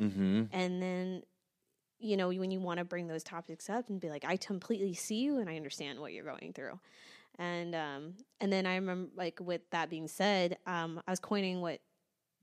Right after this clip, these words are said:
Speaker 2: I remember now what I was saying, what you were saying about how we think about what we have to do in, like, our day, our week, our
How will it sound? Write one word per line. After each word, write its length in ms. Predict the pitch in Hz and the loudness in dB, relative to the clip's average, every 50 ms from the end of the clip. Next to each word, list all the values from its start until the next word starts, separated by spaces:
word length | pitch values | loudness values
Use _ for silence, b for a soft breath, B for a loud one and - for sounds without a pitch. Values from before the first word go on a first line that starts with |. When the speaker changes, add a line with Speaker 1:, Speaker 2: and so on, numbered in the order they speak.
| _ _ - | _ _ 0
Speaker 2:
I 100 | 185 180 | 2 2
remember 320 | 175 170 170 165 156 156 | 2 0 0 -2 -4 -4
now 180 | 156 143 143 151 | -4 -4 -4 -2
what 180 | 156 151 - | -4 -2 -2
I 60 | 139 | -4
was 140 | 151 156 151 | -4 -6 -6
saying, 480 | - - 143 151 165 190 214 233 247 - - | -6 -6 -4 -2 -2 0 0 0 -2 -4 -4
what 180 | 196 185 165 - | -4 -4 -4 -4
you 140 | 165 165 | -6 -6
were 120 | 165 170 180 | -4 -4 -4
saying 360 | - - 208 208 208 208 208 | -2 -2 0 0 0 0 -2
about 360 | 190 180 160 147 151 - - | -2 -2 -2 -2 -2 -4 -4
how 160 | 185 160 170 | -2 -2 -2
we 260 | 170 170 156 156 156 180 | 0 -2 -4 -4 -6 -4
think 200 | - - 202 190 | 2 2 4 4
about 240 | 196 185 185 147 147 | 4 2 0 -2 -2
what 120 | 160 156 | -2 -2
we 80 | 170 170 | -2 -2
have 140 | 165 185 - | -2 -4 -8
to 80 | - 180 | -12 -10
do 260 | 180 - 165 151 147 | -6 -6 -6 -4 -6
in, 80 | 156 160 | -8 -10
like, 200 | 156 160 156 - - | -10 -12 -12 -8 -4
our 140 | 180 180 | -4 -2
day, 300 | 175 175 175 170 147 151 | -2 0 -2 -2 -2 -2
our 120 | 147 156 180 | -4 -4 -2
week, 300 | 175 185 170 151 - 190 | -2 0 -2 -2 -2 -2
our 200 | 185 170 175 | -2 -2 -2